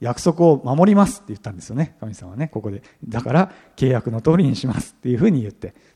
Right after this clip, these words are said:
で、この後結局国が滅びるわけですよね。だから呪いがそのままやってくるっていうことが、えー、ここで起きる出来事なわけですよ。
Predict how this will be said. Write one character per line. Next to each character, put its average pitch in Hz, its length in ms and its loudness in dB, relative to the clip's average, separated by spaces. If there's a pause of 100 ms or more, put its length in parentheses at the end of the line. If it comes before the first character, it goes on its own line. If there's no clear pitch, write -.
で、 139 80 -4
こ 165 100 4
の 180 80 4
後 165 160 2
結 - 180 -4
局 123 140 -4
国 131 200 -4
が 117 80 -4
滅 117 180 -6
び 120 60 -4
る 95 60 -8
わ 90 60 -14
け 90 80 -16
で 87 60 -16
す - 40 -20
よ 127 60 -10
ね。 196 220 -6
だ 110 80 -10
か 104 60 -12
ら 101 40 -14
呪 113 220 -8
い 123 60 -8
が 165 100 -4
そ 160 100 -8
の 123 80 -6
ま 117 120 -6
ま 147 80 0
や 101 100 -8
っ - 40 -20
て 113 120 -8
く 107 80 -12
る 92 100 -14
っ - 40 -20
て - 180 -6
い 143 80 2
う - 40 -4
こ 139 100 -4
と - 100 -4
が、 135 180 0 (300)
え 107 140 -6
ー、 - 20 -16
こ 113 100 -16
こ 110 100 -8
で 98 100 -12
起 110 140 -4
き 120 140 -6
る 98 140 -14 (180)
出 117 120 -6
来 113 100 -8
事 95 220 -10
な 82 160 -20 (260)
わ 101 120 -8
け 107 100 -12
で 90 100 -18
す - 120 -20
よ。 - 120 -20